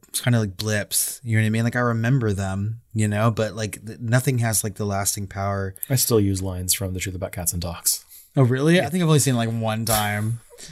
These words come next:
Speaker 1: I certainly use lines from Heathers, like, sometimes on the daily, but,
Speaker 2: No,
Speaker 1: um,
Speaker 2: Janine Gar-, Janine Gar-, Garofalo's line where, um, you know, someone asks her if she's okay or whatever, and she's like, "Oh, it's nothing, an air, you know, a rooftop and an A K forty-seven can't handle."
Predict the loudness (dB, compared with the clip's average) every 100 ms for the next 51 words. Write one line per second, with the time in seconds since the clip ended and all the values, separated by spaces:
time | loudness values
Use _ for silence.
0 | -20 -20 0 2 4 2 2 2 2 0
1 | -2 -4 0 2 2 0 -2 -2 -4 -4
2 | 0 2 2 0 -2 0 2 2 -2 -8
3 | -18 -20 _ 2 4 4 0 0 4 4
4 | 4 2 0 -2 -4 -2 0 0 -2 -2
5 | 0 0 0 0 0 -2 -2 -2 -2 -2
6 | -2 -4 -2 -2 -2 -4 -8 -10 _ 0
7 | 2 2 0 -4 -12 _ -20 -20 -20 _
8 | _ 0 4 4 4 2 0 0 0 0
9 | -2 -2 -2 0 -2 -2 0 0 -2 -2
10 | -2 -4 0 2 2 0 -2 -2 0 -4
11 | -4 -6 -6 -8 -8 0 2 2 -2 -12
12 | -10 0 2 2 2 0 -2 -4 -6 -4
13 | -2 -2 -2 -4 -2 -2 -4 -4 -6